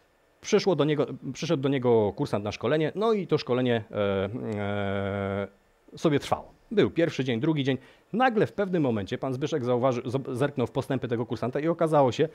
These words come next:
że kursant przerobił praktycznie cały materiał. Em, no i pan Zbyszek się zastanowił, po pierwsze, czy to nie jest w sumie może nic złego, bo, bo w zasadzie wcześniej zaczął, to wcześniej skończy, ale potem doszedł do wniosku, że to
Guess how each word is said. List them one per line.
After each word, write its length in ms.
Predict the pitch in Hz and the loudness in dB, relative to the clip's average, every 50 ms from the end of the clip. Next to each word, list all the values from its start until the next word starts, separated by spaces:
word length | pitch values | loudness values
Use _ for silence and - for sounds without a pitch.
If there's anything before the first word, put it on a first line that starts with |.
| - - - - | -6 -16 -6 -2
że 140 | 131 160 160 | 0 0 2
kursant 360 | - 180 165 - 165 156 156 | 2 0 0 0 0 -2 -2
przerobił 440 | - - 196 208 170 156 156 165 165 | -2 0 2 2 4 4 4 4 2
praktycznie 420 | 165 175 165 - 165 - 196 196 | 2 0 -2 -2 -2 -2 -2 -2
cały 240 | - - 160 180 185 | 2 2 4 4 4
materiał. 460 | 185 170 - - 123 113 123 147 151 - - - - - - - | 4 2 2 2 2 4 4 2 2 -2 -8 -18 -20 -20 -8 -2
Em, 880 | 117 123 120 120 123 123 123 123 127 127 127 131 135 135 135 135 135 127 - - 107 _ _ _ _ _ _ _ _ _ _ _ _ _ _ _ _ - | 0 2 4 4 4 4 4 2 2 2 2 2 0 0 0 0 -2 -4 -6 -10 -18 _ _ _ _ _ _ _ _ _ _ _ _ _ _ _ _ -4
no 100 | 110 139 | -4 -2
i 60 | 170 | -2
pan 160 | 160 147 143 | -2 -2 -2
Zbyszek 260 | 107 107 - 135 127 | -4 -4 -4 -4 -4
się 100 | - 143 | -2 -2
zastanowił, 420 | 120 123 - 135 110 92 80 82 - | -4 -4 -4 -6 -6 -6 -8 -10 -12
po 100 | - - | -12 -10
pierwsze, 280 | - 85 - - - - - | -10 -10 -12 -12 -14 -14 -12
czy 240 | - - 113 98 - - _ _ _ _ | -6 -4 -4 -4 -4 -6 _ _ _ _
to 140 | - 107 104 | -6 -6 -4
nie 160 | 107 131 139 | -2 -2 -2
jest 320 | 123 104 - - - - - | -2 -2 -4 -8 -14 -20 -20
w 180 | - - - | -20 -20 -12
sumie 260 | - 127 117 113 104 | -8 -4 -4 -2 -2
może 280 | 92 110 120 107 107 101 | -2 -2 -2 -2 -2 -4
nic 140 | 113 117 110 | -4 -4 -4
złego, 360 | 101 107 95 87 85 110 113 | -4 -4 -4 -4 -4 -4 -4
bo, 180 | 104 107 101 - - - - - - | -2 -4 -4 -6 -8 -16 -20 -12 -10
bo 60 | 110 | -6
w 40 | 104 | -4
zasadzie 320 | 113 117 - 131 120 117 104 | -2 -2 0 0 -2 -2 -2
wcześniej 260 | - 123 - 120 110 | -4 -4 -2 -2 -2
zaczął, 220 | 117 120 - 117 | -2 -2 -4 -4
to 100 | 107 113 | -4 -4
wcześniej 300 | - - 110 - 110 101 | -4 -4 -4 -4 -4 -6
skończy, 320 | - - 98 95 - 127 - - - _ _ - | -6 -8 -10 -8 -8 -8 -10 -12 -16 _ _ -4
ale 240 | 202 247 262 247 - | 0 4 4 6 6
potem 300 | - 226 220 208 165 147 | 6 4 4 4 2 2
doszedł 280 | 180 160 190 180 156 | 2 2 2 0 2
do 100 | 160 160 | 2 2
wniosku, 400 | 135 123 110 - - - 151 151 - _ - | 2 2 -2 -2 -2 -4 -4 -4 -6 _ -4
że 180 | 104 117 131 | -4 -2 0
to 260 | - 156 165 143 - | 2 2 2 2 0